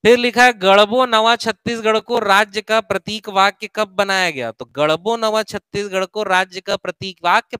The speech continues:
पांच जून दो हज़ार उन्नीस को बनाया गया है, ये भी आपका एक factual question है जो आपको पता होना चाहिए। चलिए आगे चलते हैं। अगला question लिखा हुआ है आपका, नया रायपुर का नामकरण अटल नगर कब किया गया है? ठीक है, तो नया रायपुर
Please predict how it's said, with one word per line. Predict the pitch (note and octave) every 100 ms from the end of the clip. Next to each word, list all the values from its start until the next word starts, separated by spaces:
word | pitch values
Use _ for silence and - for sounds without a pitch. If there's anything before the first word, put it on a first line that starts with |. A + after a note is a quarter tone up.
| -
पांच | F#3+ G#3+ G3+
जून | G3 G3
दो | - E3+
हज़ार | D#3 C#3 G3 C4 _ _ _ -
उन्नीस | G#3 C4 D#4
को | -
बनाया | A3+ G3 F3 E3
गया | C#3+ C3
है, | F#3
ये | D4 C#4+
भी | C4+ C#4+
आपका | A#3+ - A#3+
एक | A#3+
factual | A3 G3+ - F#3
question | E3 - D#3+ C#3+
है | A#2+
जो | A2+
आपको | G#2+ -
पता | - B2+
होना | F#3+ G3 G3
चाहिए। | - G3+ G3+ _ _ _ _ -
चलिए | F3+ G3
आगे | F#3 F#3
चलते | F3+ F#3+ F3 F#3
हैं। | G3 _ _ _ _ _ _ _ _ -
अगला | F#3 A3+
question | A#3 A#3 - A#3
लिखा | A3+ G#3+ A#3
हुआ | A#3 A#3
है | A3+
आपका, | A3 - A3+
नया | A#3 G3 F#3 F#3+ A3 A#3
रायपुर | A3 G3+ G3 - G#3
का | G3+ A3
नामकरण | G3+ F#3+ G3 G#3+ G3+ G3 G#3 -
अटल | F3 G#3 G#3 G3+
नगर | F#3 G3 G#3 -
कब | G#3 G3
किया | F#3 F#3+ F#3+ F3
गया | D#3 B2 G#2+
है? | G2+ - _ _
ठीक | C#3
है, | G3 C4+ - _ _ _
तो |
नया | C#3+ D#3+ F#3 G#3+
रायपुर | G#3+ G3+ G3+ G#3+ G#3+